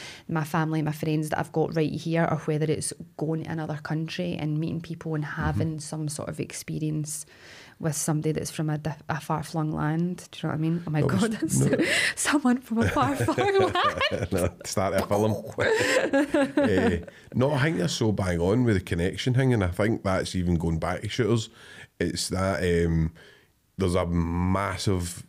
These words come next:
Speaker 2: um, lack of connection in prison. Like, you, people are scared to connect because you can't open up too much. You need to, you've got massive walls built up round about you. So, um, I think that's where projects like Shooters and stuff
Speaker 1: Mm-hmm.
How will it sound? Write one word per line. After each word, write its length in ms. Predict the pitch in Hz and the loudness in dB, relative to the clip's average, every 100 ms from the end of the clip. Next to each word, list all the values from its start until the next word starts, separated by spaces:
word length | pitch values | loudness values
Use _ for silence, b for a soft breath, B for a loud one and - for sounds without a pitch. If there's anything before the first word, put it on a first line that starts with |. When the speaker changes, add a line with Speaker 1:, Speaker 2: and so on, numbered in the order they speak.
| _ | _
Speaker 2:
um, 680 | 87 87 82 80 80 80 78 - _ _ - | 0 2 2 0 0 -2 -4 -10 _ _ -4
lack 380 | 85 85 82 | -2 -2 -2
of 120 | 92 87 | -4 -4
connection 480 | 87 85 78 98 | -2 -2 -2 -2
in 100 | 90 | -2
prison. 420 | 87 90 87 87 82 | 0 0 2 2 0
Like, 220 | 85 82 - - - B B B | -2 -2 -6 -14 -16 B B B
you, 180 | - 90 - _ _ | -4 -4 -4 _ _
people 220 | 107 92 | -4 -2
are 40 | 92 | -4
scared 440 | - - 92 92 | -4 0 0 0
to 80 | - | -4
connect 500 | - 95 90 - - | -2 0 0 0 -4
because 320 | 87 - 85 | -8 -2 -2
you 60 | 80 | -2
can't 260 | - 85 85 | -4 -2 0
open 220 | 80 85 | 0 0
up 200 | 87 - | -2 -2
too 120 | 95 | 0
much. 300 | 90 87 - | 0 0 -4
You 60 | 85 | -4
need 180 | 85 | -4
to, 120 | - 82 | -4 -4
you've 180 | 71 76 | -4 -6
got 120 | - - | -10 -8
massive 540 | 85 85 87 90 80 | -4 -2 -2 -2 -4
walls 340 | 80 82 87 87 | -2 0 0 0
built 280 | 90 87 85 | 0 0 0
up 200 | 90 - | -2 -2
round 140 | 85 | -4
about 260 | 80 87 - | -2 -4 -4
you. 100 | 90 | -4
So, 280 | - 85 85 B B B _ _ _ _ _ - | -2 -2 -4 B B B _ _ _ _ _ -2
um, 320 | 92 87 85 | 2 2 0
I 80 | - | -2
think 220 | - 92 | -2 -2
that's 220 | 90 - | -2 -4
where 80 | 90 | -6
projects 640 | - - 90 87 87 - | -2 2 2 2 -2 -2
like 180 | 87 85 | -4 -4
Shooters 360 | - 92 82 82 | -2 0 0 0
and 120 | 85 | -2
stuff 320 | - 87 85 | -2 -2 -2
Speaker 1:
Mm-hmm. 280 | 190 92 92 | -4 -8 -8